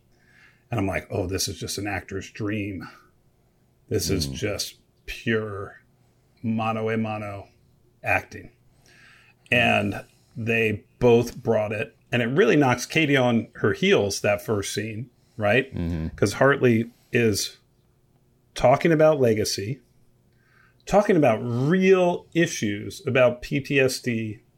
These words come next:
Speaker 1: and mental health in our troops and how neglected those two things have been historically.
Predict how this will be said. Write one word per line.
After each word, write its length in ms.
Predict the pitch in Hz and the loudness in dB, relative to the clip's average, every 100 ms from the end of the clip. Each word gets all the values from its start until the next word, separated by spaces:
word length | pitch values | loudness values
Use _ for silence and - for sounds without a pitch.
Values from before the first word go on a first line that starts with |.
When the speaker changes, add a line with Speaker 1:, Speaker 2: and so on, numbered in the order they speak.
| _ _ - | _ _ -4
Speaker 1:
and 240 | 107 117 | 2 4
mental 320 | 131 131 127 | 4 2 0
health 440 | - 101 101 - - - | 0 -2 -4 -10 -20 -6
in 140 | 127 | -2
our 140 | 123 127 | 0 -2
troops 560 | 123 107 98 - - _ _ _ - | -4 -6 -6 -8 -20 _ _ _ -14
and 120 | 95 | -8
how 160 | 117 | -2
neglected 640 | 120 113 127 107 - 101 98 - _ _ _ _ - | -2 0 0 -2 -2 -6 -8 -14 _ _ _ _ -2
those 220 | 107 - | 0 0
two 180 | - 104 | -4 -4
things 360 | 113 110 101 | -4 -6 -6
have 160 | - 101 | -8 -4
been 360 | 113 107 101 - _ | -4 -4 -8 -14 _
historically. 760 | - - 120 104 87 95 82 | -8 -4 -2 -2 -6 -16 -20